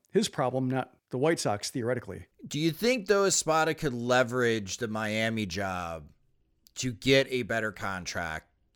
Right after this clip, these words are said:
Speaker 2: with the White Sox?
Speaker 1: <laughs> It didn't work for Ozzie, did it?
Speaker 2: <laughs> Uh, not particularly. It
Speaker 1: Yeah.
Speaker 2: did not. Until, I mean, I guess it was working all right until he mentioned Fidel Castro,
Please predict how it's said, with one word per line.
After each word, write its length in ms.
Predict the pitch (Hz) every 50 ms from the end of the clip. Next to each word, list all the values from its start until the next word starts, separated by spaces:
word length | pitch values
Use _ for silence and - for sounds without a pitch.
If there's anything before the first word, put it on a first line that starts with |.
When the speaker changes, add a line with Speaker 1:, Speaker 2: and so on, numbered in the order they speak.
| _ _ -
Speaker 2:
with 200 | 117 127 113 -
the 80 | 117 101
White 260 | 87 85 76 67 -
Sox? 480 | - - 64 50 - - - - - - -
Speaker 1:
<laughs> 300 | - - - - _ -
It 180 | 220 302 320 233
didn't 140 | 302 285 269
work 120 | 277 269
for 140 | - 226 220
Ozzie, 280 | 254 262 214 147 160 240
did 140 | 156 165
it? 260 | 143 117 - - - - - - _ _ _ _ _ _ - 127 120 110 107 - - - 160 147 - - 156 - -
Speaker 2:
<laughs> 760 | 170 156 - - 165 156 - - 160 151 - - - 156 143 - - 165 175 175 170 165 160 139 - -
Uh, 500 | - 147 156 160 160 165 165 165 160 156 - - - 151 160
not 520 | 160 170 185 190 202 220 220 208 - -
particularly. 880 | 202 190 - - 185 143 - 120 104 92 78 65 69 69 65 64 - - _ _ _ _ - - _ -
It 120 | 156 151
Speaker 1:
Yeah. 60 | 139
Speaker 2:
did 180 | 135 139 123 113
not. 340 | 110 92 71 52 50 - - _ _ -
Until, 640 | 107 110 107 - - 131 120 113 113 110 107 107 -
I 140 | - 143 143
mean, 260 | 151 165 175 175 165
I 240 | 156 151 139 127 127
guess 240 | 127 156 180 190 -
it 60 | 175
was 120 | 147 123 123
working 280 | 143 139 135 147 123
all 140 | 117 113 110
right 220 | 113 135 147 135
until 200 | 120 101 - 117
he 80 | 113 110
mentioned 340 | 104 117 110 - - 104 92
Fidel 280 | - 101 104 101 95
Castro, 760 | - - 110 131 143 127 - - - 85 80 78 78 92 104